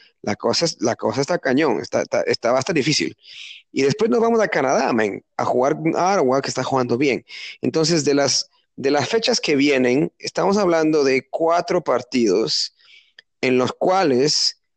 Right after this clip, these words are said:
si es que nos va bien, vamos a sacar tres o cuatro puntos. Si es que nos va bien. ¿Me entiendes? Y los de arriba que están de, de arriba de nosotros se van a mover.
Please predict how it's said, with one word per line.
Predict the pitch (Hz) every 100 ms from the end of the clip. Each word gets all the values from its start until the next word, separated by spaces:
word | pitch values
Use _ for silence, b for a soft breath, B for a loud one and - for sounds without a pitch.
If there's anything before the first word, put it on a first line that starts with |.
| _
si | - - - 208
es | 262
que | - 233
nos | 196 135
va | 123 202 226
bien, | 220 254 131 80 - _ _ _ _ _ _ _
vamos | - 135 151
a | 143
sacar | 131 117 143 143 - - _
tres | 156 190 214
o | 151
cuatro | 160 151 127 110
puntos. | 110 95 90 - - - _ _ _ _ _ _ -
Si | -
es | 156
que | 160
nos | 196 127
va | 123
bien. | 113 104 82 64 - _ _ _ _ _ _ _
¿Me | 120
entiendes? | 110 160 180 160 120 87 - B B B B _ -
Y | 131 123
los | 127 117
de | 123
arriba | 117 127 156 175
que |
están | 180 180 175
de, | 170 117
de | 131
arriba | 120 143 170
de |
nosotros | 175 143 143 165 226
se | 143
van | 127
a | 160
mover. | 147 107 139 131 - -